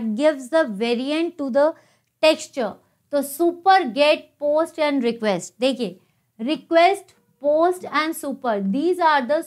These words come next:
super globals। ये क्या है आपके सुपर ग्लोबल्स, जो पीएचपी लैंग्वेज को क्या करते हैं? वेरीफाई करते हैं, ऐड ऑन करते हैं। Answer is आपका गेट, गेट। Answer is get,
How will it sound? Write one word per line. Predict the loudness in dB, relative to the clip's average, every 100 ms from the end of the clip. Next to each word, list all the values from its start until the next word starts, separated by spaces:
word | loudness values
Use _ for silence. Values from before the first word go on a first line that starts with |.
| -8
super | -6 -2 -2 -2
globals। | -2 -2 -4 -6 -10 _ _ _ _ _ -6
ये | -4
क्या | 0 0 0
है | 0
आपके | 0 0 0 -2 -6
सुपर | -6 -8 -2 0
ग्लोबल्स, | 0 0 0 0 -6 -8
जो | -4 -2 -2
पीएचपी | -4 -8 -2 -2 -2 -6 -2
लैंग्वेज | -2 -2 -4 -2 -2 -2
को | -4 -6
क्या | 2 4 4
करते | 2 -4 -2
हैं? | -2 -4 _ _ _ -6
वेरीफाई | 2 4 6 4 4 4 2
करते | -2 -4 -4
हैं, | -8 -2
ऐड | 0 0
ऑन | 0 -4
करते | -8 -10 -10
हैं। | -14 -16 -8
Answer | -6 -6 -6 -6
is | -6 -8 -8
आपका | -8 -8 -10 -12
गेट, | -10 -8 -6 -8 -10 _ _ _ -10
गेट। | 0 0 0 -8 _ _ -20 -20 _ _ _ -2
Answer | 0 2 2 2
is | 4 4 2 2
get, | 2